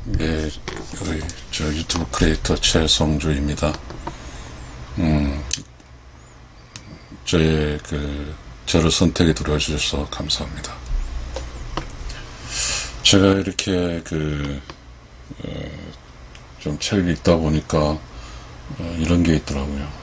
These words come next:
인연, 도덕, 부부, 유욕, 무욕이라는, 어, 한자인데요. 저도 사실은 이제 막연하게 알았지만, 어, 조금 이런 이야기를 나누면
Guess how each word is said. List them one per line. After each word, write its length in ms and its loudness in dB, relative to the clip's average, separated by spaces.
인연, 680 10
도덕, 460 2
부부, 480 2
유욕, 340 10
무욕이라는, 840 4
어, 400 -2
한자인데요. 720 4
저도 240 4
사실은 560 4
이제 240 0
막연하게 560 4
알았지만, 800 0
어, 480 -6
조금 540 -2
이런 300 8
이야기를 340 6
나누면 600 2